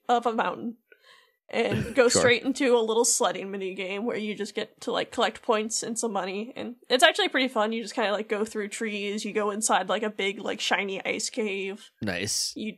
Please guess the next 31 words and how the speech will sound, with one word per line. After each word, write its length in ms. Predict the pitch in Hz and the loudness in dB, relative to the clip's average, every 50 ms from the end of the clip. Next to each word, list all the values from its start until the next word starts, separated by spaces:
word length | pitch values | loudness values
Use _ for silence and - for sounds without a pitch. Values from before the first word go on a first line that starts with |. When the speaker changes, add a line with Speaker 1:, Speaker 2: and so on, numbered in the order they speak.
| _ - | _ -18
Speaker 1:
fly 400 | - - - 226 202 220 202 202 | -10 -4 0 2 4 4 4 4
off 180 | 202 196 208 | 2 0 0
a 80 | 233 220 | -2 -4
few 240 | 220 - 240 226 214 | -6 -4 -4 -2 -2
ledges 540 | 190 190 190 202 196 226 202 202 196 208 - | 0 0 -2 -2 -2 -4 -4 -4 -4 -4 -6
to, 100 | 214 196 | -6 -6
like, 400 | 196 196 190 - - _ _ _ _ _ _ _ _ _ _ _ | -6 -6 -6 -8 -10 _ _ _ _ _ _ _ _ _ _ _
catch 280 | - - 190 170 - - | -6 -4 -4 -4 -4 -4
stuff 280 | - 214 185 202 - | -2 -2 -2 -2 -4
in 120 | 190 190 180 | -6 -8 -8
the 160 | 190 180 175 | -6 -4 -4
air. 340 | 170 180 180 220 214 208 - _ _ _ _ _ _ _ _ _ _ - - _ - | -4 -2 -2 -2 -4 -6 -8 _ _ _ _ _ _ _ _ _ _ -20 -18 _ -6
Speaker 2:
Sora 560 | - - - 165 190 196 185 156 139 123 101 | 0 4 4 4 6 6 6 4 4 4 2
should 240 | - - 131 120 107 | 2 2 4 4 4
get 160 | 95 120 104 - | 4 2 2 2
to 80 | 120 107 | 0 -2
snowboard 600 | 98 - - 123 117 110 107 92 107 98 98 - | -2 -2 0 2 2 2 4 4 2 0 0 -2
kids 380 | - 117 107 92 90 85 87 | -2 -2 -2 -2 -2 -6 -4
more 180 | 104 104 95 90 | -2 0 2 2
often. 520 | 87 87 87 - - - - - - 170 - _ _ _ _ _ | 2 0 0 -2 -4 -6 -6 -6 -8 -14 -18 _ _ _ _ _
Speaker 1:
He 140 | _ 277 262 | _ -8 -6
should. 320 | 240 - - - - 208 - _ _ _ _ _ _ _ _ _ _ _ _ _ _ _ _ _ _ _ _ _ _ _ _ _ _ _ _ _ _ - - - | -6 -4 -6 -6 -6 -8 -14 _ _ _ _ _ _ _ _ _ _ _ _ _ _ _ _ _ _ _ _ _ _ _ _ _ _ _ _ _ _ -16 -6 0
Uh, 400 | 254 262 269 269 269 269 269 277 | 2 4 6 6 6 6 4 4
so 160 | 269 294 269 | 4 4 4
then 120 | 269 262 | 6 6
you 100 | 262 262 | 4 4
land 200 | 254 262 285 302 | 4 6 6 6
back 180 | 302 302 320 330 | 6 6 6 4
on 80 | 320 | 2
the 60 | 302 294 | 2 4
ground, 500 | 277 254 240 247 247 247 254 254 254 | 4 6 6 6 6 4 4 2 0